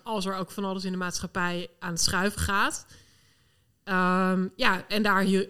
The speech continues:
daar hoorde, hoorde ook voor een deel inderdaad bij dat, eh, dat mensen ook andere samenleefvormen dan, eh, een huwelijk tussen een man en een vrouw met kinderen gingen ontdekken. Dus ja,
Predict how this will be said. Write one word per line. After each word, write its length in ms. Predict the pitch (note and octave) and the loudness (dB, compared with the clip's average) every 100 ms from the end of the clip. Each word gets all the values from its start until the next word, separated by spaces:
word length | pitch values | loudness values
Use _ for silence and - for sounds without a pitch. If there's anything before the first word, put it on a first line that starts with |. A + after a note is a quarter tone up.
| F#3 | -4
daar 260 | G3+ F#3+ | -2 0
hoorde, 260 | G3 A#3 G#3 F3+ | 2 0 0 -6
hoorde 340 | - F#3+ F#3+ G3 | -6 -4 -2 -4
ook 240 | - A#3+ - | -4 -4 -4
voor 180 | F3 | -6
een 80 | F#3 | -2
deel 180 | F3 F#3 | 0 0
inderdaad 380 | G3 G3 G3+ F#3+ | 0 2 0 2
bij 260 | F#3+ F#3+ | 0 2
dat, 260 | G3 G3 - | 0 -2 -2
eh, 180 | G3+ G3 | -2 0
dat 120 | F#3+ | 0
mensen 320 | G3+ G3+ G#3+ | 0 2 0
ook 180 | F#3+ G3 | -2 -4
andere 340 | - G#3+ G3+ | 0 0 2
samenleefvormen 1000 | G3+ G#3+ G#3 G3+ G3+ G3 - G3 G3 F#3+ | 2 2 0 0 0 -2 0 0 2 0
dan, 260 | F#3+ F#3+ F#3+ | 0 0 0
eh, 220 | F#3+ G3 | -2 -2
een 100 | F#3+ | 0
huwelijk 280 | G3 G3 G3 | 0 0 0
tussen 240 | G3 - | -2 0
een 60 | F#3+ | 0
man 180 | F#3+ F#3+ | 0 0
en 80 | F#3+ | -2
een 60 | |
vrouw 400 | F#3+ G3 F#3+ F#3+ | -4 -2 2 2
met 180 | F#3+ F#3+ | 0 -2
kinderen 320 | - B3 F3+ | -2 -2 0
gingen 260 | - F3+ E3+ | -2 -4 -4
ontdekken. 520 | E3+ E3+ E3 F#3+ A3+ | -2 -2 -4 -4 -4
Dus 220 | F#3+ E3 | -2 -2
ja, 300 | G#3+ G3 C#3+ | 2 2 0